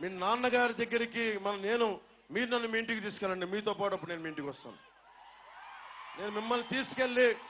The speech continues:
ఎందుకంటే మన ఎన్ని గొడవలున్నా మనం వచ్చి కూర్చొని, ఆయన,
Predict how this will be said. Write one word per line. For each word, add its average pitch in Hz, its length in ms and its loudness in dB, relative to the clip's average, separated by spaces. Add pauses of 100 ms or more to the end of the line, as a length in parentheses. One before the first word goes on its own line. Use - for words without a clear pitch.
(840)
ఎందుకంటే 240 320 0
మన 214 180 0
ఎన్ని 254 200 -2 (100)
గొడవలున్నా 247 560 6 (520)
మనం 202 180 0
వచ్చి 220 240 0
కూర్చొని, 226 460 2 (800)
ఆయన, 208 160 2